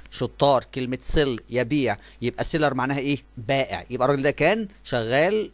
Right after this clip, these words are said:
بائع للملح. He used to carry، كلمة used يعني كان متعود على carry the salt اللي هو الملح، باج اللي هي الشنطة يعني اللي أو الحقيبة أو الشوال بتاع الملح، on his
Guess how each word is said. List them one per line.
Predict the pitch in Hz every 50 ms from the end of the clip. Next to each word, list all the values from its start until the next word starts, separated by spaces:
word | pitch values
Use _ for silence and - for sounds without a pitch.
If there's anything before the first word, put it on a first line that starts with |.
| -
بائع | 120 131 151 160 180 160 135
للملح. | 120 127 131 127 113 107 95 - - - - - - - - - - - - - - - - -
He | 180 247 269 277 254 - - 156
used | 160 190 160 131 120 - - - - - - - - - - - - -
to | 190 165 143 135 151 180 - - - - 185
carry، | 165 143 120 107 101 104 - _ _ _ _ -
كلمة | 180 160 139 - 185
used | 226 208 - - -
يعني | 131 123 123
كان | 117 - 131 123
متعود | 113 - 131 160 170 165
على | 143 131 - 117 101 - - -
carry | 180 196 214 262 269 254 - _ - -
the | 123 117 165
salt | 151 - - 175 160 147 135 135 131 127 123 117 - - 135 - - - - - -
اللي | 127 131 143
هو | 147
الملح، | 143 139 165 196 220 - - - - - _ _ _ -
باج | 123 135 160 165 196 220 202 -
اللي | 120 127 123
هي | 123
الشنطة | 117 107 - - 156 147 139 - 120
يعني | 123 127 131 143 139 -
اللي | 113 117 117 113 101 - - -
أو | 110 110 110
الحقيبة | 110 - - - 120 - - 151 143 123 120
أو | - 120 117
الشوال | 113 - - - 131 135 131 117
بتاع | 107 107 - 139 135 120 -
الملح، | 117 120 139 202 220 - - - - - - - - - - - - 175
on | 202 240 240 247 247 240 254 - _ - 113
his | 156 185 202 180 156